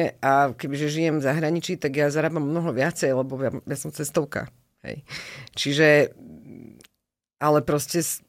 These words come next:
keďže som tu, hlavne kvôli synovi, samozrejme, tak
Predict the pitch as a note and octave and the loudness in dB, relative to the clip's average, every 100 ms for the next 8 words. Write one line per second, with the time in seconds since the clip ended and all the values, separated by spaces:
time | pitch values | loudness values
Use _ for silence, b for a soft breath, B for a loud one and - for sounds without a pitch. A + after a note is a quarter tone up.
0 | - - E3+ F3+ - D#3 - E3 E3 G#2+ | -20 -2 0 0 0 -2 0 -2 0 0
1 | B2+ C#3+ B2+ B2 B2 A#2+ D#3+ A#3 C3 D3+ | 2 2 2 2 0 0 2 2 2 -2
2 | D#3+ D3+ E3 E3 F3 - B B B _ | -4 -2 0 0 -2 -6 B B B _
3 | - D#3 D#3 | 0 0 0